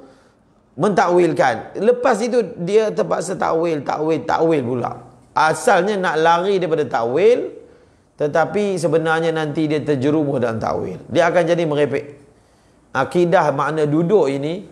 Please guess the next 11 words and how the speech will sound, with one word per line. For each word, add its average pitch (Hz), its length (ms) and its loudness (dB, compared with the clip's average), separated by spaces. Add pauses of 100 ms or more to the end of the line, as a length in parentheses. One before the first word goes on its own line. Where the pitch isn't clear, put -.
(240)
atas 151 320 2
arash 156 560 2
ini, 139 400 -8 (220)
dia 156 320 0
akan 139 480 2 (320)
membe-, 135 480 -4
dia 139 160 0
akan 139 320 0
terbit 170 640 0
daripada 147 400 0
satu, 151 800 -2